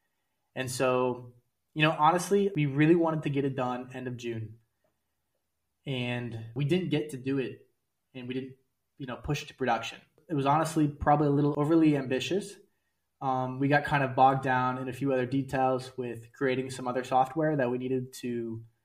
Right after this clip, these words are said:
you know, customize these, these spot cards, 'cause that's one of the big things too.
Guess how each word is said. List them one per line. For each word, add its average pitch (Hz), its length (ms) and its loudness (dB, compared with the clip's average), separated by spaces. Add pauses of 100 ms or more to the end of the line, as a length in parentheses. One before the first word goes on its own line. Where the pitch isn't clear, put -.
(320)
you 139 80 -10
know, 127 100 0
customize 135 720 0
these, 120 340 -8
these 139 160 -4
spot - 300 -2
cards, 170 360 0
'cause 127 140 -10
that's 123 200 -4
one 135 80 -8
of 123 60 -10
the 117 60 -8
big 123 200 -4
things 123 200 -8
too. 135 340 -2